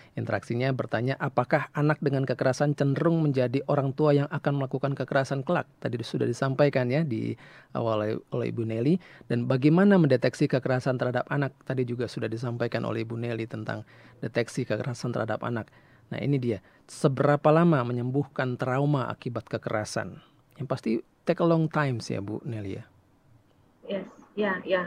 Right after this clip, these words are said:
Speaker 2: Dan beda-beda ini ya, Pak,
Speaker 1: Mhm.
Speaker 2: eh, sangat, eh, unik ya. Belum tentu sama-sama kekerasan fisik, sama-sama tuh kes-, penyembuhannya.
Speaker 1: Mhm.
Speaker 2: Belum tentu sama-sama korban kekerasan seksual, eh, waktunya sama gitu. Jadi itu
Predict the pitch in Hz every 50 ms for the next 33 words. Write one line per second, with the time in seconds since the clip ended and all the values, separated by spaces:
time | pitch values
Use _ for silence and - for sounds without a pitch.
0 | - - 208 208 214 208 214 202 185 190 196 185 185 190 185 190 185 180 180 180
1 | 180 - 247 262 233 185 185 - 240 240 - - - - 185 175 175 170 170 170
2 | 170 175 175 - 185 180 175 175 175 - - - - - - - - _ _ -
3 | 170 170 - - 202 226 247 254 214 - 202 220 240 240 214 180 180 175 180 180
4 | 185 185 190 - 247 269 262 240 208 196 202 202 202 185 180 185 180 185 190 180
5 | 185 180 180 185 185 190 180 185 - 185 180 - - 254 277 277 - - - _
6 | _ _ _ - 214 208 220 214 269 269 254 185 - - 196 175 185 180 180 -
7 | - - - - 196 185 185 175 175 175 165 165 170 160 156 147 - - - -
8 | - - 147 120 104 185 180 190 196 190 196 202 247 269 262 240 208 208 202 196
9 | 208 196 196 196 196 196 190 190 185 185 196 196 202 185 196 196 196 202 190 190
10 | - 196 185 - - 208 202 214 226 240 269 269 277 262 - - - 196 185 185
11 | 185 185 180 180 185 190 185 - - - 214 214 220 247 - 220 202 185 185 170
12 | 151 175 170 180 175 175 180 180 190 202 - -